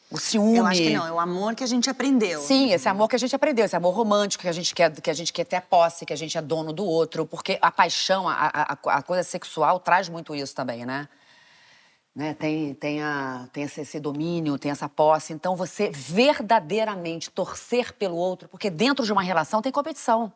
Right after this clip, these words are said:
Speaker 1: Eu soube que meu casamento tinha acabado quando eu não confiava mais na opinião daquela pessoa.
Speaker 2: Hum, isso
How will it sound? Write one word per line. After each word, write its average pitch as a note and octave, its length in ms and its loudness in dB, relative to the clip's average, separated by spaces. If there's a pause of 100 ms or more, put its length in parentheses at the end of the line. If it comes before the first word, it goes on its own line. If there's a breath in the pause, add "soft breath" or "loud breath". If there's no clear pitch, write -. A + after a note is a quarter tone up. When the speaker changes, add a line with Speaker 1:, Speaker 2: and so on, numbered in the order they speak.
(260)
Speaker 1:
Eu C#4 160 6
soube C4+ 280 2
que A#3+ 100 -4
meu A3 80 -4
casamento F3+ 360 0
tinha F3 120 -6
acabado F#3+ 500 4
quando A3 180 0
eu A3 180 0 (600)
não B3 260 4
confiava B3+ 420 4
mais A#3 120 0
na B3+ 60 -2
opinião A#3 360 0
daquela C4 240 -2
pessoa. F#3 480 -2
Speaker 2:
Hum, E3 560 -2 (100)
isso D#3 240 -6